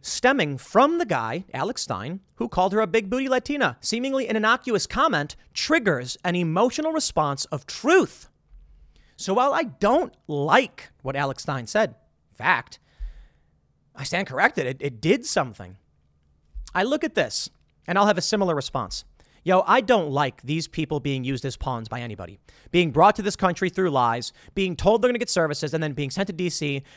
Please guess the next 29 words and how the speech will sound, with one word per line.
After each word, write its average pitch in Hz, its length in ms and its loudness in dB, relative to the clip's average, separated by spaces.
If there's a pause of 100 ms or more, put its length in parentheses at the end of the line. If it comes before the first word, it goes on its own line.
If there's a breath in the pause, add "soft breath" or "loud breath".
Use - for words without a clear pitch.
Don't 226 320 2
use 277 300 0
people 196 560 2
for 208 260 6
your 185 140 2
politics. - 800 0 (960)
And 185 120 0
everyone's 202 400 6
doing 202 260 6
it. 104 100 -12 (600 loud breath)
And 202 100 4
you 226 80 6
don't 311 160 8
get - 140 0
to 277 80 -2
say 214 260 2
in 190 100 0
Texas, 196 400 2 (140)
"Yeah, 214 240 6
well, 185 300 8
they're 233 220 10
the 196 100 10
ones 190 320 6
tricking 196 240 0
them 175 100 2
into 156 140 -2
coming," 180 360 0
or 131 100 0
whatever. 117 380 -6